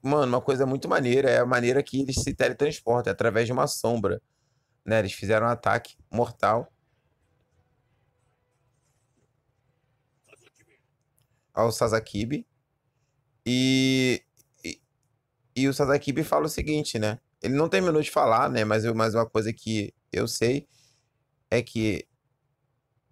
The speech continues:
e-, esses caras, eles são capazes de roubar a Bankai. Aí ele é interrompido e volta para, pro Ichigo, pra luta do Ichigo. E esse cara aqui, né, o Eberne, que tava lutando com o Ichigo,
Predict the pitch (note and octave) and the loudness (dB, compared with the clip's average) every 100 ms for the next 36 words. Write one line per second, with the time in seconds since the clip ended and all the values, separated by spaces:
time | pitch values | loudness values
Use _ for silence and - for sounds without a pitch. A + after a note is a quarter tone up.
0 | - A#2+ - C#3+ C#3 C3 - C3 B2+ A#2+ | -4 -2 0 0 0 -2 0 2 2 2
1 | A2 - - A#2+ C3 C3+ C#3+ C#3+ - - | -2 -6 -8 -2 0 0 -2 0 0 0
2 | A2+ B2 A2+ A2+ C3 B2+ B2 A#2+ A#2 D3+ | 2 2 0 -2 0 2 4 2 2 0
3 | D#3 B2 G2+ F#2+ _ _ _ _ _ - | 2 2 2 -2 _ _ _ _ _ -2
4 | G2+ A2+ B2 C3+ C3+ C#3+ D3 D3+ D#3 C#3+ | 2 4 4 4 4 2 2 2 0 0
5 | C#3+ D3 D3 C3+ B2 C3 C#3+ D3 C#3+ - | 0 2 0 2 2 2 0 0 -2 -2
6 | D3 C#3+ A2+ F#2+ F#2 A#2 G#2+ A2+ A#2 C3+ | 0 0 -2 -10 -6 0 0 -2 -4 -4
7 | - - - _ _ _ _ _ - D#3+ | -6 -12 -18 _ _ _ _ _ -2 -2
8 | - - C#3 C#3 A#2 - - - - _ | 0 0 2 4 2 -2 -4 -4 -6 _
9 | _ _ _ _ _ _ _ _ _ B2 | _ _ _ _ _ _ _ _ _ 0
10 | A#2+ G#2+ F#2+ A#2 D#3 B2+ G2+ - G2 A#2+ | 2 4 2 2 2 -2 -6 -8 -4 0
11 | G#2+ G#2+ A#2 G#2+ - B2 - G2+ F2 | 2 2 0 -4 -4 -6 -6 -8 -10